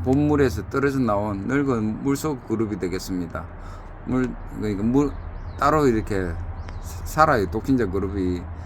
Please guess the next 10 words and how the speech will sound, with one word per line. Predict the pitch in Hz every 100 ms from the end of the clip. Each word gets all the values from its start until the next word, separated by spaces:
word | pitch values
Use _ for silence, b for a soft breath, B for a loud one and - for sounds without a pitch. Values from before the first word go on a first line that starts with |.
| B -
그래가지고 | - 104 101 98 107 123 117 - B B B B B - 123
늙으면 | 139 156 143 113 98
힘이 | 139 147
빠지죠. | 143 139 139 127 110 90
이제 | 87 90
그러면서 | 110 117 104 98 117 95 B B - 110
하이에나들이 | 117 127 131 - - 135 131 110 107 120
집단 | - - 135
사냥이 | 127 110 123 113
시작되는데, | 107 98 107 95 101 123